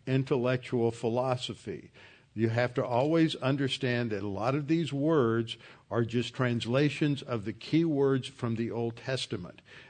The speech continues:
And in the Old Testament, you have a lot of passages talking about wisdom. That's what Proverbs is all about. You have wisdom psalms. And these are psalms, and the Proverbs are to teach people skill at living.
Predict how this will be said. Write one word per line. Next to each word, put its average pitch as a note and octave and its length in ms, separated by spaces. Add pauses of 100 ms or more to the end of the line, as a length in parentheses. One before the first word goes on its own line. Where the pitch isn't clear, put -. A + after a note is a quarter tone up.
And B2 120
in B2+ 100
the A#2 160
Old D3 240
Testament, D3 420
you B2+ 120
have B2+ 180
a A#2 60
lot A2+ 460
of B2+ 360 (140)
passages B2 640
talking C3 420
about A2+ 320
wisdom. B2+ 400
That's A#2 280
what B2 180 (300)
Proverbs C3+ 560
is G#2+ 140
all G#2 160
about. G2+ 280
You A#2+ 180
have G#2+ 220
wisdom C3+ 560
psalms. C3+ 600 (420)
And A#2+ 260
these D3 300
are A2 160
psalms, C#3+ 680
and A2+ 240
the G2+ 80
Proverbs C3 600
are A2 160
to A2+ 160 (100)
teach - 460
people C3+ 360
skill D#3+ 840
at C#3 180
living. C3 460